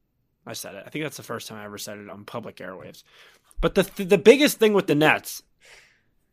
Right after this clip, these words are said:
James Harden's averaging nineteen points a game. Like, that's the issue, is that they can't figure out a way to get James Harden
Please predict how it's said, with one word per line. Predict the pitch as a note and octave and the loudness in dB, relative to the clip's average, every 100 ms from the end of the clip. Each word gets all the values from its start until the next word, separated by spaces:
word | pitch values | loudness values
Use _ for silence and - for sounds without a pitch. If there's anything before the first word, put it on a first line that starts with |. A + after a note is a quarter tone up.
| _ - | _ -10
James | G#3+ C4+ | -8 -8
Harden's | - G#3+ C4 D3+ | -4 -2 -2 0
averaging | C3+ C#3 C#3+ C3 | -2 -2 -6 -6
nineteen | D3 - - F3+ | -6 -6 -8 -8
points | - F#3+ F#3 | -6 -8 -6
a | |
game. | D#3+ E3+ C#4 - _ _ _ _ _ | -4 -2 -2 -8 _ _ _ _ _
Like, | E3 B2+ | -12 -2
that's | B2+ A3 C#4+ - | 6 6 6 2
the | G#3+ G3+ | -2 0
issue, | D4+ - G2+ D#3 F3 _ _ - | 0 0 -4 -6 -6 _ _ -8
is | F3 | 0
that | G3 F#3 | 0 2
they | F3+ | 0
can't | G#3+ - A#3 A3+ | 2 2 2 0
figure | - F#3+ F3+ D3+ | -2 -2 2 4
out | C#3 D#3 | 4 2
a | |
way | C#3 C3+ | 0 0
to | C#3 | 0
get | C3+ A#2+ | -2 -4
James | C3+ D#3 E3+ | -2 -2 0
Harden | C3+ B2+ B2+ | 0 2 0